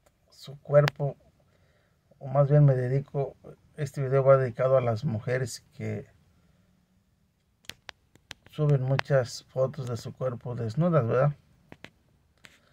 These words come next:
Yo no sé por qué será, no sé por qué tienen ese pensamiento malo, que posiblemente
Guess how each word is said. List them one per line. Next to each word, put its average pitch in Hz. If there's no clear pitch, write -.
Yo 135
no 127
sé 127
por 113
qué 143
será, 147
no 127
sé 135
por 113
qué 127
tienen 127
ese 120
pensamiento 131
malo, 135
que 101
posiblemente 131